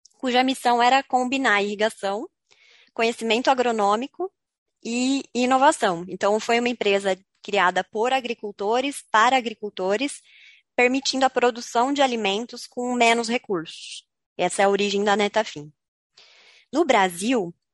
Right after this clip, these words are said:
eu não vou falar de tudo isso aqui, mas no Brasil, só pra vocês entenderem, a gente chegou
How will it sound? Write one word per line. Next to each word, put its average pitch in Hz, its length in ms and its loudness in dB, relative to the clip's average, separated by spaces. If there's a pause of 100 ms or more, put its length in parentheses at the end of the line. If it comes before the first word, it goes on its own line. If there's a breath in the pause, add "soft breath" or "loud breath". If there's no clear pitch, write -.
(500)
eu 214 60 0
não 214 120 2
vou 214 240 2
falar 202 240 2
de - 160 -2
tudo 196 180 -8
isso 185 200 -8
aqui, 233 360 -4 (240 loud breath)
mas 202 180 4
no 262 100 0
Brasil, 220 400 2
só 233 140 0
pra 240 120 0
vocês 214 320 -6
entenderem, 185 720 0
a 190 40 2
gente 214 220 -2
chegou 233 440 0